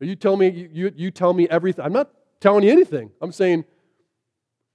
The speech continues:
you gotta figure that out. We gotta figure that out. But I want you to look at the second half, because I want you to understand the second half of this verse is where I sit often.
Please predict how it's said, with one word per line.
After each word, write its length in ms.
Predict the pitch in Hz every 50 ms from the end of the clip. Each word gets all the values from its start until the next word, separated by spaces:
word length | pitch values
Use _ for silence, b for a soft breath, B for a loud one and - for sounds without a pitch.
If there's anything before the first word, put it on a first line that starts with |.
| _ _ -
you 100 | 151 196
gotta 140 | 269 196
figure 340 | 160 - - 185 170 180 175
that 180 | 180 185 180 185
out. 340 | 247 311 247 - - - _ _ _ _ _ _ _ _ _ _ _ _ _ _ _ _ _ _ _ _ _ _ _ _ _ _ _ _
We 180 | - 170 254 302
gotta 180 | 339 269 185
figure 280 | - - 180 170 156 165
that 180 | 156 151 147 143
out. 280 | 139 135 123 117 _ _ _ _ _ _ _ _ _ _ _ _ _ _ _ _
But 80 | - 156
I 40 | 190
want 160 | 233 254 254
you 40 | 254
to 20 |
look 120 | 233 - 196
at 40 |
the 60 | 170 165
second 380 | - - 262 269 262 208 175
half, 240 | 156 160 127 98 - _ _ _ _ _ _ _ _ _ _ _ _
because 200 | - 170 185 175
I 40 | 208
want 240 | 208 226 247 247 -
you 60 | 254
to 40 | 240
understand 420 | 220 208 - - 240 233 226 208
the 60 | 180
second 480 | 180 - - - 269 285 285 - 277 233
half 260 | 190 208 196 185 -
of 80 | 180 165
this 180 | 180 170 -
verse 480 | 156 151 202 220 202 170 151 - - - _ _ _ -
is 160 | 185 190 156
where 280 | 170 175 196 196 190 185 -
I 480 | - 190 208 233 240 247 254 254 254 247 _ _ _
sit 560 | - - - - - 233 233 233 233 - - _ _ _ _ _ _ _ _ -
often. 440 | - 214 196 156 - - 160 127